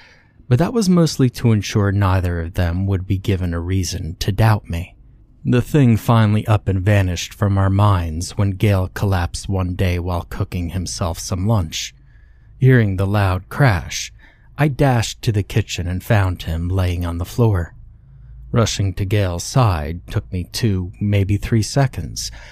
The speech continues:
but my mind still seemed to have time to tumble through a half a dozen thoughts. I'd never seen a person collapse like this before, and though I'd been taught what to do in these situations,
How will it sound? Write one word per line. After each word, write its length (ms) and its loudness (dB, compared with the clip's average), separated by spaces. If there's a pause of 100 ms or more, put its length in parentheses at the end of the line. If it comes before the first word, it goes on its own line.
(160)
but 160 2
my 120 6
mind 420 2
still 320 2
seemed 600 -4
to 100 2
have 260 -2
time 380 -2
to 120 -4
tumble 440 -2
through 280 -4
a 40 -4
half 300 -4
a 40 -4
dozen 460 -4
thoughts. 580 -4 (960)
I'd 160 2
never 240 4
seen 280 2
a 60 0
person 560 0
collapse 560 0
like 220 -4
this 180 -8
before, 560 -6 (460)
and 180 8
though 140 6
I'd 160 4
been 300 4
taught 380 0
what 260 -2
to 100 -2
do 180 4
in 80 0
these 180 -2
situations, 1040 -4